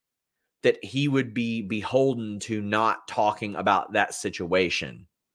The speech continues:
unless he signed something post. It could have been slipped in his contract last year. Any news on Sammy Guevara's health and when he might return? I think he's cleared. I think.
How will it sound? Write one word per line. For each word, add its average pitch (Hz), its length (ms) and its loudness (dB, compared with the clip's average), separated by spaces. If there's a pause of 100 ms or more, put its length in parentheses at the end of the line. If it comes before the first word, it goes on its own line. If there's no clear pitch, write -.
(1200)
unless 104 260 2
he 107 80 -2
signed 101 320 2
something 92 300 -2
post. 104 300 4
It 98 40 -4
could 123 120 2
have 113 60 2
been 117 100 2
slipped 113 240 0
in 113 100 -2
his 113 100 -4
contract 120 580 0
last 69 300 -4
year. - 240 -14 (1400)
Any 139 180 6
news 135 220 6
on 120 120 4
Sammy 135 260 4
Guevara's 123 440 8
health 156 440 8 (460)
and 113 180 -2
when 123 100 4
he 131 80 4
might 123 260 6
return? 113 400 0
I 101 80 0
think 156 200 0
he's 156 160 -2
cleared. 85 520 0 (100)
I 117 100 8
think. - 720 0